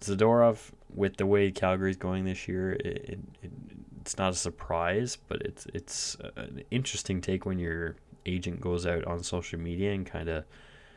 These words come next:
says things like that. But nonetheless, around, yeah,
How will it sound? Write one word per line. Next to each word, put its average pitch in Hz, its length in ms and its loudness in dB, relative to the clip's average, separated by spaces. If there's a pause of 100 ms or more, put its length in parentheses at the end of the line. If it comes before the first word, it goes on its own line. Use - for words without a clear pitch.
(480)
says 95 360 4
things 90 340 0
like 85 200 -2
that. 90 360 0
But 85 260 0
nonetheless, 90 760 -2 (580)
around, 87 600 -2 (280)
yeah, 92 180 0